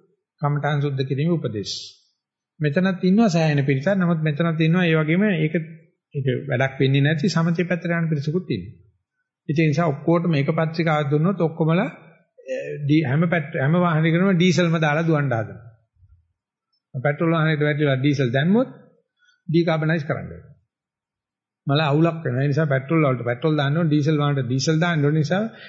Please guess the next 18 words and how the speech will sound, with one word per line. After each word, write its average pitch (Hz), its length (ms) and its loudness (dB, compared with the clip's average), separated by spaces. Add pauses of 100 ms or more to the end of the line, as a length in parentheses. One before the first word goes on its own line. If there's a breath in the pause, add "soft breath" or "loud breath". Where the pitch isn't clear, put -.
ටැංකි 170 360 0
දෙක 170 240 2
තියලා 170 220 2
කැමති 185 340 0
එක 196 160 2
ගහගනින් 180 400 2
කියලා 170 220 2
දුන්නාට 156 280 2
පස්සේ 151 420 0 (800)
ඔක්කොටම 196 520 0
එන 185 120 4
කට්ටිය 185 300 2
පොලිමේ 190 540 4
ඩීසල් 180 300 4
ගහන 160 240 4
එකත් 143 180 2
මොකද 113 160 -4
වෙන්නේ? 92 220 -10